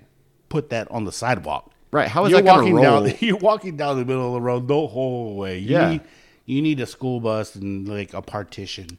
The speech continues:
Speaker 2: They did it for the clout, let's be
Speaker 1: Yeah,
Speaker 2: honest.
Speaker 1: yeah. It got posted and that was done. You know, the dad took them all out of that whole thing.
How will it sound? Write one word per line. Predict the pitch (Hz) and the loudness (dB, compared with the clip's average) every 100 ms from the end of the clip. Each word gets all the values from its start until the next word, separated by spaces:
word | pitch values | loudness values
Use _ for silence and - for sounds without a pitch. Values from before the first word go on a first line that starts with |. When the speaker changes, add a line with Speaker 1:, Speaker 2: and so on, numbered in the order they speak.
| - | -4
Speaker 2:
They | 123 | -2
did | 113 101 | 0 -2
it | |
for | - | -4
the | 85 | -10
clout, | - 85 73 - | -6 -6 -6 -8
let's | 87 | -12
be | 110 | -6
Speaker 1:
Yeah, | 117 85 | -2 -2
Speaker 2:
honest. | 64 65 80 78 _ | -6 -10 -14 -18 _
Speaker 1:
yeah. | 123 - - - | -20 -20 -20 -10
It | 139 156 | -6 -4
got | 139 147 127 | 0 0 0
posted | 135 135 135 120 | -2 -2 -4 -6
and | 110 | -4
that | 113 | -2
was | 113 101 | -2 -4
done. | 104 | -8
You | 104 120 | -8 -8
know, | 117 | -8
the | 101 | -8
dad | 98 104 101 | -6 -6 -6
took | 117 - | -12 -10
them | 101 | -6
all | 101 110 113 110 | -2 0 0 0
out | 107 110 | -2 -4
of | |
that | 110 107 | -6 -8
whole | 90 110 123 | -8 -10 -10
thing. | 135 123 117 117 | -10 -8 -8 -10